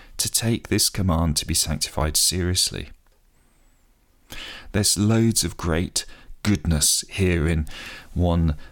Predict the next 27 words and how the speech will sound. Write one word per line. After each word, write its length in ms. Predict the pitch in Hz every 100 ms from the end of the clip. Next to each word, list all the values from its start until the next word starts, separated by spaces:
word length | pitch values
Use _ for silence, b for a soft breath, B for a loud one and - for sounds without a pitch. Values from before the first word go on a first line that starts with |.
| -
Thessalonians, 920 | 78 - 85 85 78 73 76 - - B B B B B
and 180 | - 85
I 80 | 85
would 380 | 95 101 - - -
strongly 560 | - - - 101 101 87
encourage 580 | 87 76 85 82 78 -
you 200 | 73 78
to, 320 | - 76 71
to 260 | - - 80
look 240 | 85 -
at 80 | -
this 180 | 78 -
for 220 | - 78
yourself. 720 | 76 - - 69 65 - - - - - _ _ _ - -
Have 280 | - 107 107
a, 200 | 104 98 B B B B B -
uh, 220 | 87 78 -
maybe 240 | 123 110
put 200 | 98 -
some 160 | - 82
time 340 | - 87 82
aside 400 | 76 - 78 76
to, 180 | - 76
to 200 | 73 85
reread 720 | 82 80 90 90 80 85 78 -
these 260 | 78 78
verses 720 | - 80 76 - 67 - -